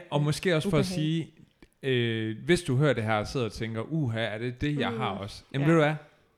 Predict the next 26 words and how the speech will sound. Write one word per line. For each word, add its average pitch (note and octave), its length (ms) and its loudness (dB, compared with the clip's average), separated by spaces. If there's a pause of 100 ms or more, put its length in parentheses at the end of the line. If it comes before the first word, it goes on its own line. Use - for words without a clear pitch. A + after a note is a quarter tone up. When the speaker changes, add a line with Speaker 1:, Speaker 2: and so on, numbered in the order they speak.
Speaker 1:
Lige D#3+ 200 -2
nu, D3 180 -2
der D3 160 -2
er B2 60 0
der A2+ 80 -4
sket D#3 360 -6
en, G2+ 80 -6 (100)
der C3+ 80 2
er B2+ 200 -2
bare D#3 140 2
sket, - 340 -4
der C#3+ 60 -2
sker E3+ 260 -2
mange G#2+ 300 -6
ting. E3+ 340 -6
Speaker 2:
Mm. E3+ 240 -12
Speaker 1:
Øh, G#2+ 600 -2
for B2 180 -6
mig, C3+ 240 2
der E3+ 60 2
er C3+ 40 2
det A2 140 -4
særligt C#3+ 320 0
om A2 180 -4
efteråret. E2+ 540 -6
Jeg G2+ 120 -6